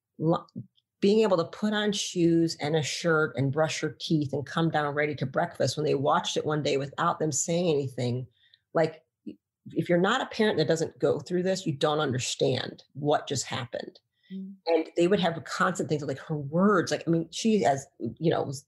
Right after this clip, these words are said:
Speaker 1: years later I came to speak to their school. She's hundreds, thousands. I was like, "Oh my gosh." It's like they actually have her in.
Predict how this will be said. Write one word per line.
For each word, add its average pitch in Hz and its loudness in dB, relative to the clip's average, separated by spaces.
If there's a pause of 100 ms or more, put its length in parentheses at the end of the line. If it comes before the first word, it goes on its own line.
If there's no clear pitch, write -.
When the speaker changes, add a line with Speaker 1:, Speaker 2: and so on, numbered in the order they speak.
Speaker 1:
years 156 4
later 143 2
I - 0
came 139 -4
to 117 -4
speak 139 -6
to - -20
their 123 -6
school. - -2
She's - -12 (140)
hundreds, 156 0
thousands. 160 0
I 147 0
was 156 -4
like, - -8
"Oh 180 0
my 90 -6
gosh." 123 -2
It's - -10
like - -2
they 151 4
actually 165 0
have 165 2
her 170 2
in. 156 -2